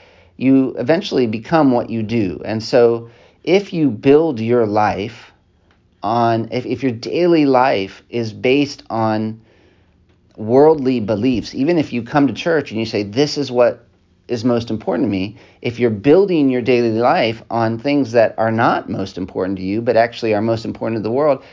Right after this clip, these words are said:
then don't be surprised if the outcome looks like the world's. And I'm,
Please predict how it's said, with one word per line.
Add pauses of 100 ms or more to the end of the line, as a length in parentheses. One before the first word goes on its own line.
(120)
then
don't
be
surprised
if
the
outcome
looks
like
the
world's. (1300)
And
I'm,